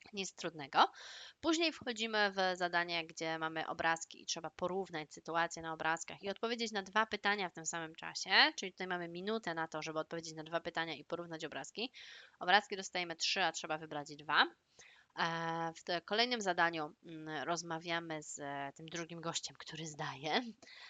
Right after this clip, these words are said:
e, na temat, który jest narzucony przez egzaminac-, e, egzaminatorów. E, i tam są, e, takie pomysły, które trzeba omówić z tym drugim egzaminatorem, e, z tym drugim kandydatem. E,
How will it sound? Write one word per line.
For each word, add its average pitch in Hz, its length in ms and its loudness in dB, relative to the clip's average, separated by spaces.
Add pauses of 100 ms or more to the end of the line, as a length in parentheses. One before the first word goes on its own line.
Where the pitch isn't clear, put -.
(140)
e, 165 320 0
na 170 280 6
temat, 190 400 2
który 165 280 -6
jest 160 160 -4
narzucony 160 480 -4
przez - 280 -10
egzaminac-, 143 640 -10 (200)
e, 170 160 -4
egzaminatorów. 160 720 0 (800)
E, 190 160 0
i 196 60 -4
tam 160 160 -2
są, 160 320 -4
e, 147 100 -10
takie 151 500 -10
pomysły, 214 360 4
które 247 240 -2
trzeba 226 260 0
omówić 220 480 -6
z - 60 -12
tym 226 120 -10
drugim 220 320 -6
egzaminatorem, 190 640 -4 (600)
e, 180 200 2
z 175 120 -2
tym 202 180 -6
drugim 208 320 0
kandydatem. 190 760 2 (460)
E, 170 300 8